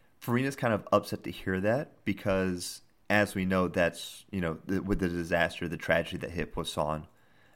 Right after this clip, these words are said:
during the fulfillment of the prophecy. But, you know, it's, she's like, "No, we, we should go." And Furina also is like, "I want to also, you know, see what happened for myself,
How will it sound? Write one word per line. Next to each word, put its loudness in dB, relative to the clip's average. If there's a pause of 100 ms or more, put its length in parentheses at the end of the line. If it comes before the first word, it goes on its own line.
(100)
during 4
the -4
fulfillment -4
of -2
the -6
prophecy. -4 (640)
But, 6
you 0
know, 4
it's, -2 (260)
she's -2
like, 2
"No, 4
we, 0
we 2
should -2
go." 0
And -2 (200)
Furina 4
also 2
is -6
like, 0
"I 4
want 2
to -2
also, 0
you -4
know, 0
see 0
what 2
happened -2
for -4
myself, 0